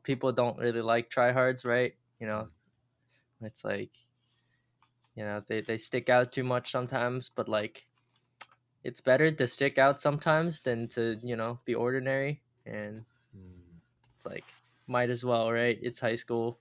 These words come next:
Speaker 1: It's, you're not, like, you don't have a job yet or whatever. And it's just like, might as well do everything you can and, you know, try your hardest to get as good as you can before you're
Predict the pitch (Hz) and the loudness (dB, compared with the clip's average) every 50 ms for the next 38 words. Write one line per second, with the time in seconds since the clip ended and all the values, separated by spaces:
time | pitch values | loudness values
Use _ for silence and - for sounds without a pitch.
0 | - - 110 104 - - - - - - _ _ _ _ _ _ _ _ - - | -10 -10 -10 -10 -10 -12 -14 -14 -16 -20 _ _ _ _ _ _ _ _ -18 -10
1 | - 120 117 113 117 117 113 110 - - - 110 113 - _ - - - _ _ | -4 -2 0 2 4 4 4 2 0 -2 -6 -6 -6 -6 _ -18 -20 -20 _ _
2 | _ - - 120 117 120 131 127 123 117 123 117 117 120 120 123 127 127 123 127 | _ -6 -2 0 2 4 4 2 2 4 4 6 6 6 4 4 2 0 2 2
3 | 127 127 127 123 131 123 131 135 131 131 - - - - - - _ _ - - | 0 0 0 0 0 0 0 0 -2 -2 -6 -12 -18 -20 -20 -20 _ _ -8 -4
4 | 113 104 107 107 104 107 104 - - 120 117 - - 110 107 110 - _ - - | -2 -2 -2 -2 -4 -6 -8 -8 -6 -6 -6 -4 -4 -6 -6 -6 -10 _ -20 -20
5 | - - 131 120 120 123 123 117 - 127 120 120 - 131 127 123 123 120 127 123 | -10 -4 0 2 2 2 2 2 2 2 2 2 2 2 2 4 2 2 0 -2
6 | 120 131 123 123 117 117 - 127 123 120 123 127 127 127 123 - _ _ _ - | -2 -2 -4 -4 -4 -6 -4 -2 -2 0 0 -2 -2 -4 -6 -10 _ _ _ -20
7 | _ _ _ _ _ _ _ - 117 110 110 107 104 104 104 104 104 104 107 110 | _ _ _ _ _ _ _ -8 -6 -4 -4 -2 -4 -4 -4 -6 -6 -8 -6 -6
8 | 110 110 110 107 110 120 120 - - - 127 123 123 120 120 123 123 123 120 120 | -4 -4 -2 -2 -4 -4 -6 -4 2 4 6 6 6 6 4 4 4 4 4 2
9 | 127 120 - - - 127 120 117 - 127 123 123 120 120 120 117 - - 131 127 | 0 -2 -2 -2 -2 -2 -2 0 2 2 2 2 2 0 -2 -2 -2 0 0 2
10 | 123 131 123 131 127 - - 135 123 123 123 127 120 - - 127 127 123 120 123 | 2 2 0 -2 -4 -2 0 0 0 0 0 -2 -4 -2 0 0 0 0 0 0
11 | 127 123 | -2 -4